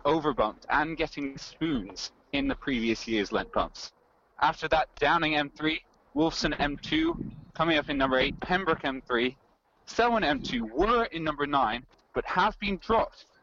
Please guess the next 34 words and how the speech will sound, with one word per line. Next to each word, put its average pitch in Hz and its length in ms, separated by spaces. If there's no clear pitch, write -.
due 165 160
to 165 160
an 151 140
overabundance 170 840
of 156 180
subs. - 600
Heading 160 260
up 156 140
the - 80
bottom 196 260
of 190 100
the 180 80
division, 175 500
Queens 185 460
M 165 200
four, 147 420
Hughes 165 260
Hall 147 260
M 135 200
two, 127 360
and 139 220
finally 135 420
Homerton 127 640
M 127 380
two. 131 360
Now 151 200
that's 160 180
the 165 100
M 151 140
four. 143 340
Coming 185 240
straight 220 280
after 180 280
that, 156 260